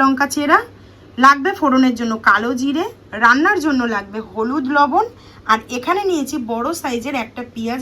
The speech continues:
একদম কুচি কুচি করে। রান্নার জন্য লাগবে তেল, এখানে আমি সাদা তেল ব্যবহার করেছি। তো চলো রান্নার প্রসেসে যাই। চিচিঙ্গাটা করার জন্য প্রথমেই কড়াই বসিয়ে কড়াইটা গরম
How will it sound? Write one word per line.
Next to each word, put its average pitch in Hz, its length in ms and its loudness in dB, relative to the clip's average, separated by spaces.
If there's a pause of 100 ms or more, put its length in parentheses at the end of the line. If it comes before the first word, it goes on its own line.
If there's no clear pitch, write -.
একদম 202 260 -8 (440)
কুচি 294 260 -2
কুচি 226 280 -8
করে। 170 180 -8 (440)
রান্নার 349 420 6
জন্য 285 180 4 (160)
লাগবে 254 240 4 (160)
তেল, 208 260 -2
এখানে 302 260 -2
আমি 277 120 2 (100)
সাদা 240 300 2
তেল 320 120 -2 (100)
ব্যবহার 190 400 0
করেছি। 180 320 -12 (140)
তো 247 60 -6 (140)
চলো 247 260 0
রান্নার 247 320 4
প্রসেসে 247 400 -4
যাই। 381 140 0 (560)
চিচিঙ্গাটা 359 580 2
করার 302 300 4
জন্য 294 180 -2 (180)
প্রথমেই 302 480 0 (160)
কড়াই 262 340 2
বসিয়ে 269 340 -4
কড়াইটা 240 300 0 (100)
গরম 247 200 0